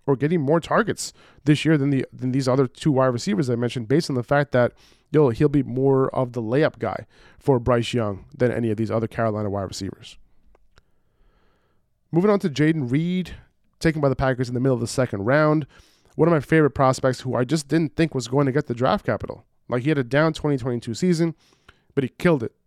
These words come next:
at the Senior Bowl. If you saw my Senior Bowl coverage, you know I loved me some Jayden Reed. Um, probably the best separator there.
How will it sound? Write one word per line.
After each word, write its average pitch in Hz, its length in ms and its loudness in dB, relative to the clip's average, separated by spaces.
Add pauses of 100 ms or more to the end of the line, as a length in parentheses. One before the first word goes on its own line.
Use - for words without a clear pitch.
(100)
at 143 160 2
the - 80 -16
Senior 131 220 -2
Bowl. 131 160 2
If 113 80 -4
you 123 60 -6
saw 143 160 2
my 131 160 0
Senior 135 260 -2
Bowl 123 140 0
coverage, 123 440 -2 (240)
you 139 120 2
know 139 120 6
I 127 40 6
loved 123 360 0
me 143 140 -2
some 117 160 -6
Jayden 117 300 0
Reed. 120 320 0 (440)
Um, 127 280 2
probably 156 200 4
the 135 80 2
best 135 200 2
separator 113 360 -2
there. 101 360 -2